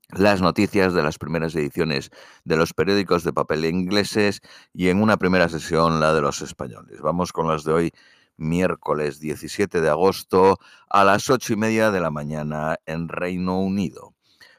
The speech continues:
Periódico The Guardian. Ucrania promete sembrar el caos en las líneas de suministro rusas. Un consejero de Zelensky dijo a este periódico, a The Guardian, que podría haber más ataques en los próximos dos o tres meses,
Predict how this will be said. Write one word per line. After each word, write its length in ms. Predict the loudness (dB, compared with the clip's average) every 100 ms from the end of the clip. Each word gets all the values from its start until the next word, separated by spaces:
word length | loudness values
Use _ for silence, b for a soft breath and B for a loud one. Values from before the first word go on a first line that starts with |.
| -2
Periódico 420 | 2 4 4 4
The 120 | 4
Guardian. 680 | 4 0 -8 -12 -12 -10 -8
Ucrania 640 | -8 -8 -2 0 0 0
promete 480 | 0 0 0 -2 -4
sembrar 380 | -6 -4 -2 -2
el 160 | -4 -4
caos 440 | 2 4 2 0
en 80 | -4
las 160 | -6 -6
líneas 340 | -4 -4 -4
de 120 | -6
suministro 760 | -8 -8 -8 -10 -12 -6 0 0
rusas. 600 | 0 -2 -4 -14 -20 -20 _ b b b b b b
Un 160 | -8 -4
consejero 600 | -4 -6 -10 -10 -10 -10
de 80 |
Zelensky 720 | -10 -6 -4 -6 -6 -4 -2 B B B
dijo 460 | -2 -2 2 2 4
a 80 | 2
este 240 | -2 -8
periódico, 480 | -4 -2 -2 0 0
a 80 | 0
The 60 |
Guardian, 520 | 0 0 -2 -2 -4
que 140 | -4 -6
podría 400 | -4 -2 0 0
haber 260 | 0 -4
más 260 | -2 -4 -4
ataques 520 | -4 -4 -4 -6 -6
en 180 | -8 -6
los 180 | -8 -8
próximos 540 | -8 -8 -6 -8 -6
dos 180 | -6 -6
o 60 | -8
tres 260 | -8 -10
meses, 460 | -10 -10 -8 -8